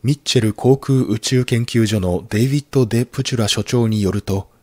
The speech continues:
ビーツー爆撃機が導入されたのは千九百八十年代後半から千九百九十年代初頭で、ソ連が崩壊していく中でのことだという。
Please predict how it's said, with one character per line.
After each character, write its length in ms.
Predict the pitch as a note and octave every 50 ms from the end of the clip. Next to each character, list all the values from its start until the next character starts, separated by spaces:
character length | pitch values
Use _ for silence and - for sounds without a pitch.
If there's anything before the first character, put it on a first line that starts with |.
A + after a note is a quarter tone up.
| _
ビ 280 | - F#2 G2 B2 D#3 F3
ー 40 | -
ツ 200 | - - - D#3+
ー 80 | D#3
爆 240 | C#3 C#3+ C3+ - C#3+
撃 240 | C3+ C#3 C3 - -
機 140 | - - G2+
が 140 | G2+ G2 F#2 -
導 180 | G#2 A2+ C3
入 220 | B2+ A#2+ A#2 A#2 A2+
さ 140 | - - A2+
れ 100 | G#2+ G#2
た 140 | - A2
の 160 | A2+ B2 C3 A#2+
は 200 | F#2 D2+ D2+ - _
千 320 | - - - C3 A2+ G2+
九 240 | - - - A2+ G#2
百 240 | - - F2+ - G#2
八 260 | F#2 G2+ G#2 - C3
十 220 | B2 B2+ C3 B2+
年 180 | A#2+ A#2+ A#2 G#2+
代 200 | G2+ F#2+ F2+ F2
後 200 | - - G#2 G#2+
半 240 | G#2+ - G#2+ G2+ G2+
か 140 | - - F#2+
ら 180 | F2+ F#2 - _ _ -
千 280 | - - E3+ D#3 C#3+
九 260 | C3 - - D3+ C3+
百 280 | A#2+ - A2 - - -
九 220 | - - B2+ C#3+
十 200 | C#3 B2+ C#3+ C#3
年 220 | C3+ C3+ C3 A#2+ G2+
代 160 | G2 F2 F2
初 220 | E2+ - - E2
頭 200 | - - G#2 G2+
で、 220 | E2+ F2 E2 D#2+ - _ _
ソ 280 | - - - - F3
連 240 | E3+ D#3 A#2+ G2+ F2+
が 120 | D#2+ D2 D2
崩 260 | - - - C3 E3
壊 280 | - - - D3 D3
し 140 | C#3 - -
て 180 | - D3 C#3+ C#3+
い 60 | C3+
く 120 | - -
中 280 | C3+ C3+ B2+ - B2 A2+
で 120 | G#2+ C#3
の 140 | C3+ B2 G2+
こ 160 | - - -
と 140 | - G#2+ G2+
だ 120 | G2 A#2 B2
と 140 | - D#2
い 160 | B1+ A#1+ A#1+ A1+
う。 160 | A#1+ F2+